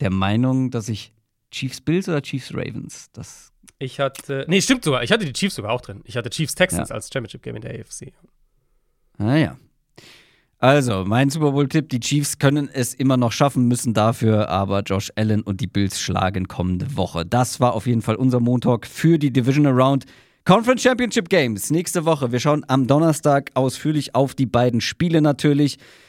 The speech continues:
Speaker 1: Ansonsten hört euch noch mal, ähm, äh, den, äh, das Q and A an, äh, bei
Speaker 2: Mhm.
Speaker 1: R T L Plus exklusiv. Kostenlos für alle,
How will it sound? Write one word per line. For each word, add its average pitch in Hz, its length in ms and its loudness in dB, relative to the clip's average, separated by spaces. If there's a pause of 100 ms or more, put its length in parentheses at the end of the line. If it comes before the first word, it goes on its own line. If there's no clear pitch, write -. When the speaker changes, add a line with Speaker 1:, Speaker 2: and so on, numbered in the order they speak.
(120)
Speaker 1:
Ansonsten 175 720 4
hört 185 180 4
euch 151 120 0
noch 165 140 2
mal, 156 460 4
ähm, 143 580 2 (200)
äh, 127 240 0
den, 120 640 2
äh, 107 180 0
das 110 160 -4
Q - 140 2
and 127 100 4
A 226 180 2
an, 85 360 -6
äh, 107 120 0
bei 104 320 0
Speaker 2:
Mhm. - 60 -20
Speaker 1:
R 135 240 2
T 156 160 0
L 147 120 0
Plus 151 340 0
exklusiv. 127 880 -2 (1300)
Kostenlos 131 540 2
für - 200 0
alle, 135 280 2